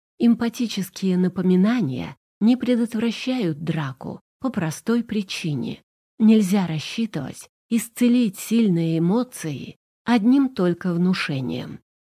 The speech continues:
У детей, которые лезут в драку, внутри сидит запертый страх. Им необходимо всячески показать вам его. Плакать,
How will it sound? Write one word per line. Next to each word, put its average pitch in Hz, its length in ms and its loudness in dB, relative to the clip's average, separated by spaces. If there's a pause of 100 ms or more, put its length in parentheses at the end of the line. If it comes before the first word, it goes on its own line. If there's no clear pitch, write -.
(140)
У 220 100 0
детей, 190 520 0
которые 185 560 0
лезут 175 480 0
в 143 80 -8
драку, 185 640 -4 (280)
внутри 214 720 2 (220)
сидит 214 480 0
запертый 196 680 -2
страх. 175 600 -6 (380)
Им 294 200 4
необходимо 226 680 2
всячески 240 640 -6
показать 202 720 -4
вам 143 200 -4
его. 147 440 -4 (380)
Плакать, 240 600 0